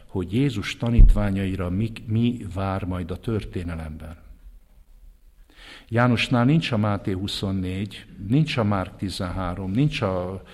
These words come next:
Lukács huszonegy, meg a, meg ezek, tehát a nagy apokaliptikus beszéd nincs Jánosnál, viszont a szinoptikusoknál nincs meg a búcsúbeszédek, hogy Jézus elmondja, hogy a tanítványai, és milyen érdekes, három fejezet szerint mondja el, tizennégy, tizenöt, tizenhat.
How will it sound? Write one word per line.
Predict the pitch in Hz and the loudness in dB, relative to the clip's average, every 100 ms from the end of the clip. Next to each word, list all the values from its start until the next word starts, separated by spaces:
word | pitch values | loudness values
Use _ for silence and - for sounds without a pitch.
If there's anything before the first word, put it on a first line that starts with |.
| - - | -20 -14
Lukács | - 117 120 98 92 - | -4 -4 -2 -4 -6 -6
huszonegy, | 113 - 98 92 98 95 | -6 -4 -4 -4 -6 -8
meg | 95 92 | -8 -6
a, | 92 90 90 90 - - - | -6 -6 -8 -10 -18 -20 -14
meg | - 98 101 | -8 -6 -6
ezek, | 95 104 101 104 | -6 -4 -4 -4
tehát | 101 - | -6 -2
a | |
nagy | 101 98 | 0 0
apokaliptikus | 98 101 - 92 95 92 104 92 | -2 -4 -4 -6 -6 -8 -8 -6
beszéd | 95 - 104 101 | -8 -4 -2 0
nincs | 135 - | -2 -2
Jánosnál, | 90 87 - 95 104 113 - - | -6 -6 -6 -6 -4 -4 -8 -8
viszont | 110 - 101 | -6 -2 -2
a | 101 | -4
szinoptikusoknál | - 143 135 - 101 101 - 98 101 98 | -2 -2 -2 -4 -6 -6 -6 -4 -4 0
nincs | 104 113 - | 0 0 -2
meg | 101 92 | -4 -4
a | |
búcsúbeszédek, | 85 92 - 101 104 - 113 117 | -6 -8 -6 -4 -4 -4 -4 -4
hogy | - 87 | -2 0
Jézus | 127 107 - | 0 -2 -4
elmondja, | - 110 107 104 101 98 110 135 151 - - - - | -4 4 6 6 4 2 2 2 0 -6 -2 -2 -2
hogy | - 107 | -2 0
a | 98 - | 4 6
tanítványai, | 156 180 147 123 - 117 110 - 139 - - | 6 6 10 10 10 6 10 10 10 6 -4
és | - | 0
milyen | 151 170 | 2 4
érdekes, | 139 113 95 - - - | 4 4 0 0 0 2
három | 175 180 135 107 | 0 2 0 -2
fejezet | 135 123 104 110 107 | -4 -4 -4 -6 -6
szerint | - 120 110 104 | -8 -6 -6 -4
mondja | 123 110 | -4 -4
el, | 101 - | -6 -6
tizennégy, | 160 139 117 104 - | -4 -2 -2 -2 -4
tizenöt, | 131 117 104 92 | -4 -2 -2 -4
tizenhat. | 104 87 95 87 123 151 | -8 -6 -6 -4 -6 -8